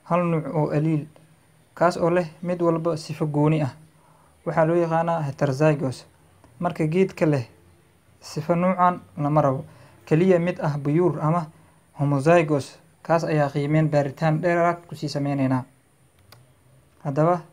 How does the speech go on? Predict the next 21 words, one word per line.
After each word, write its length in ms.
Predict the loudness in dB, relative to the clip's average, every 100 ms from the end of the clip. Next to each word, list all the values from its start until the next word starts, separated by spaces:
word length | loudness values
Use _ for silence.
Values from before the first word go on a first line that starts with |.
| _
sideen 540 | -16 -4 2 4 4 2 -12 _ _ _ _ _ _ -12
u 60 | -10
sii 200 | -4 -2
ogaan 280 | 0 0
karnaa 460 | 0 0 2 0 0 -6
ama 260 | -4 -2 -2 -6 -20 -20 _ 0
baaritaan 480 | 2 2 2 0
dheeraad 340 | 2 2 4 2
u 60 | -2
sii 160 | -6
sameyn 340 | -4 -2 -2 -2
karnaa 340 | -2 0 0
sifada 400 | -2 -4 -2 0
nuucee 340 | 2 2 0 -2
tahay? 260 | -4 -10 -12 -20 -20 -20 -20 _ -20 -16 -4
Ugu 160 | 0 2
horreyn, 360 | 4 4 2 -4 -10
waxaan 220 | -4 -4
sameyneynaa 640 | -2 -2 -2 -4 -4 -6 -8 -18 -20 -20 -20 -4
dhammaan 380 | 0 2 2 0
sambalska 640 | -4 -4 -4 -4 -4 -4